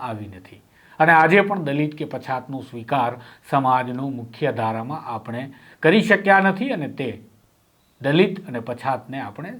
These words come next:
સારી એવી રીતે મુખ્ય ધારામાં સમાવી પણ શક્યા નથી. અને મુખ્ય ધારામાં આવે એ માટે જ આ અનામતની વ્યવસ્થાને લાગુ કરવામાં આવી છે.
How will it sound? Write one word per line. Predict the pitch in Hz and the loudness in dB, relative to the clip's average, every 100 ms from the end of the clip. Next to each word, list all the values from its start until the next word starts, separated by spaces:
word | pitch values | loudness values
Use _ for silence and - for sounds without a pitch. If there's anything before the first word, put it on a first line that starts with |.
| - | -12
સારી | 131 123 135 143 123 | -10 -8 -8 -10 -10
એવી | 117 113 113 | -8 -8 -8
રીતે | 175 147 143 - - - | -4 -2 -2 -4 -12 -6
મુખ્ય | 147 - 160 120 | -4 -2 -2 -2
ધારામાં | 113 131 226 - | -6 -8 -8 -8
સમાવી | 139 123 117 110 | -8 -8 -8 -10
પણ | 117 107 | -12 -12
શક્યા | 107 - 92 | -14 -14 -16
નથી. | 92 - _ _ _ _ _ _ - | -18 -20 _ _ _ _ _ _ -6
અને | 135 139 135 | 0 2 0
મુખ્ય | 123 196 196 | 4 6 6
ધારામાં | 208 220 202 185 | 6 8 8 8
આવે | 185 226 208 | 8 8 6
એ | 175 156 | 4 6
માટે | 151 196 226 | 6 8 6
જ | 240 | 6
આ | 190 202 - | 4 2 2
અનામતની | 180 214 247 240 185 151 123 | 4 6 8 4 2 -2 0
વ્યવસ્થાને | 120 120 - 160 190 269 - - - 170 | -2 -2 0 0 0 -2 -10 -18 0 6
લાગુ | 175 190 254 311 | 8 8 8 6
કરવામાં | 208 175 151 127 117 | 8 6 6 2 -2
આવી | 101 98 - | -6 -10 -18
છે. | - | -20